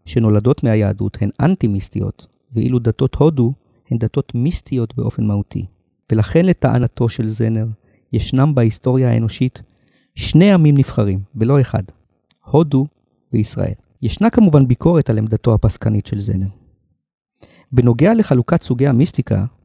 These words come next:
הרי שלמעשה ישנן נקודות מגע רבות בין סוגים אלו,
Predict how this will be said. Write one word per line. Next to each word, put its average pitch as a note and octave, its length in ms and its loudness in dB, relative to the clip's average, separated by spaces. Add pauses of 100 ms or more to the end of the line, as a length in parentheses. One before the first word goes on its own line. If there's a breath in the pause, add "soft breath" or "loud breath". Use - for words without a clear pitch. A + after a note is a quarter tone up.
(520)
הרי A#2 160 2
שלמעשה C#3+ 520 2
ישנן C#3 380 0
נקודות B2+ 380 -4
מגע C#3 240 2
רבות C3 560 0 (180)
בין A#2 160 -2
סוגים A#2 400 -2
אלו, A#2+ 260 0